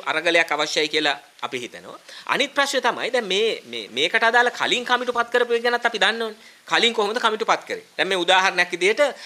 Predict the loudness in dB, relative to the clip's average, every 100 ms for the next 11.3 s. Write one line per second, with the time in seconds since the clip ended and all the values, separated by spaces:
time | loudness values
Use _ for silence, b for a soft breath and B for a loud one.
0 | B 2 4 4 4 2 0 -2 -2 0
1 | 4 4 2 2 2 2 2 2 2 0
2 | 2 2 2 0 0 -8 -12 -20 _ _
3 | _ _ -20 _ B B B _ _ -20
4 | -20 _ 0 2 4 2 2 0 4 4
5 | 4 2 2 0 -2 -2 2 2 4 2
6 | 4 4 2 0 -8 -8 -8 -10 B B
7 | 0 2 2 2 2 2 4 4 2 0
8 | -2 -2 -2 -4 -2 2 2 2 2 0
9 | -6 B B _ 0 4 4 2 -2 -8
10 | -4 -2 4 4 2 -2 0 0 0 -4
11 | _ -10